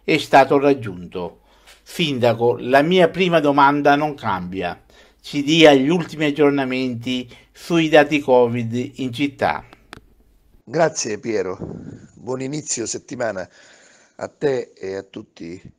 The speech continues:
Speaker 2: i collaboratori di Radio Dimensione Musica e ai radioascoltatori che ci ascoltano. Per quanto riguarda il covid, i casi censiti ad Ispica oggi sono due,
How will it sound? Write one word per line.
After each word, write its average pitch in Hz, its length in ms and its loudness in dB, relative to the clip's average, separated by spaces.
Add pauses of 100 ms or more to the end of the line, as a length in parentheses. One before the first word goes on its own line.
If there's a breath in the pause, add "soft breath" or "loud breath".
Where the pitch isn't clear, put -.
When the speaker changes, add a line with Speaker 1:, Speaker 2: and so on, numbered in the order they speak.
Speaker 2:
i 92 120 -18
collaboratori 98 680 -10
di 85 160 -16
Radio 87 280 -10
Dimensione 78 520 -16
Musica - 500 -20 (160)
e 92 300 -14
ai 95 440 -16 (380)
radioascoltatori 95 1300 -16
che 82 140 -20
ci - 120 -20
ascoltano. - 760 -20 (1300)
Per 104 140 -16
quanto 131 200 -12
riguarda 127 300 -12
il 127 100 -14
covid, 135 340 -10
i 98 120 -18
casi 110 360 -16
censiti 92 880 -16 (120)
ad 90 180 -20
Ispica - 840 -20 (320)
oggi 92 580 -20 (400)
sono 107 460 -14
due, 101 500 -18